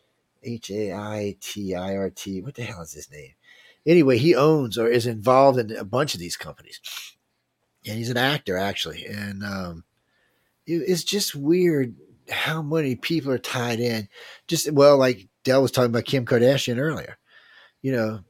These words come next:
Kim likes to show her boobs, and, you know, that's about what you think about Kim or, or helping out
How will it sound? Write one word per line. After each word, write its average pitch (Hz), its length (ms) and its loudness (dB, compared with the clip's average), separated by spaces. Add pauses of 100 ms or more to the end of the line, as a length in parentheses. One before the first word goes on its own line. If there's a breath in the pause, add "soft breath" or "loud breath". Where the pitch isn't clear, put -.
(120)
Kim 135 260 -2
likes 123 220 0
to 104 80 -8
show 127 180 0
her 110 100 2
boobs, 110 400 -2
and, 107 140 -8
you 110 80 -4
know, 104 100 -6
that's 107 160 -6
about 107 140 -4
what 107 120 -8
you 110 60 -6
think 107 200 -8
about 98 220 -6
Kim 117 220 -8
or, 101 280 -8
or 107 120 -6
helping 110 400 -6
out 101 300 -6